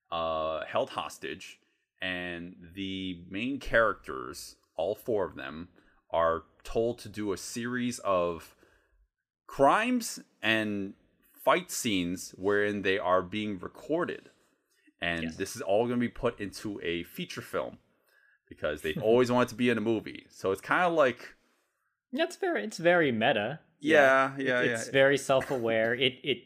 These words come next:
Speaker 2: literally is what it is.
Speaker 1: Yeah.
Speaker 2: They are being forced to film a movie against their will, and we
Speaker 1: Mm-hmm.
Speaker 2: are literally watching that movie unfold in real
Speaker 1: Yeah.
Speaker 2: time.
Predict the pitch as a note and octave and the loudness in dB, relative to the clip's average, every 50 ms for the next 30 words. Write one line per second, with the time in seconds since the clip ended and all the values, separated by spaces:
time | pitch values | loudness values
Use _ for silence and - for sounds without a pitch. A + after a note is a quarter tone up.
0 | _ - C3 B2+ B2+ C#3+ E3 F3 E3+ C#3 B2 A2+ A2+ A2+ C3+ - D3 C#3+ B2 A#2+ | _ -8 -4 2 6 8 8 10 10 8 6 4 2 -2 -4 -2 0 2 2 2
1 | G#2+ G2+ A2 G2+ G#2 G2 G#2+ A2 G#2 G2 F#2+ - - _ _ - F2 E2 - _ | 2 0 -2 -2 0 0 0 0 0 0 -2 -8 -14 _ _ -12 -12 -12 -12 _
2 | _ - A2+ A2 B2 B2 B2 A#2+ A#2+ A#2 A#2 A#2 A#2 A#2 A2+ A2+ A2 - - _ | _ -6 0 2 4 6 6 6 6 6 6 6 6 4 4 2 2 -2 -6 _
3 | _ - A2 A#2+ C#3 C3 A#2+ A#2+ B2 - - - C3+ C3+ C3 A#2 - - - - | _ -6 0 4 4 4 4 2 0 -2 0 2 4 4 4 4 2 -2 -6 -6
4 | - - - A#2 - - - - - B2+ A#2+ A#2 A2+ A2+ A#2+ B2+ B2 A#2 A2+ A2 | -8 -6 -4 -4 -4 -6 -4 0 2 2 4 4 2 0 -2 -2 -4 -4 -2 0
5 | A2 A2+ A#2 A2 A2 A2 G#2 G#2 A2+ A2+ A#2+ A2 F#2+ - G#2 G#2 G2+ - - - | 0 0 0 0 0 -2 -2 -2 -4 -4 -6 -4 -2 0 -2 -2 -2 -8 -10 -8
6 | - G#2 F#2+ F#2+ F#2 A2 A#2 A2+ G#2+ A2+ A2 A2 A2 G#2 G2 F#2 - A2+ A2+ A2+ | -6 -6 -6 -4 0 2 2 2 2 2 0 0 -2 -2 -4 -8 -6 -2 2 4
7 | A2+ G#2+ G#2+ G#2+ G#2 G2 - - _ _ _ - A2+ G#2+ A2 A#2 A2 G#2+ G2+ G2 | 4 6 6 4 4 0 -4 -10 _ _ _ -12 -6 -4 -2 -2 0 0 -2 -2
8 | G2+ F#2+ F#2 G2+ F#2+ F#2+ - - G2+ F#2+ F2+ F#2+ G2 G#2 A2+ B2+ B2 G2+ F#2+ F#2 | -4 -6 -6 -6 -6 -6 -6 -10 -10 -10 -10 -10 -8 -4 -2 -2 -2 -2 -4 -8
9 | F2+ E2+ - - G2+ F#2 F2 E2+ - G2+ D3+ C#3+ - - - G#2 - F#2 | -10 -10 -8 -8 -8 -8 -8 -10 -8 -4 -4 -4 -4 -4 -6 -8 -8 -8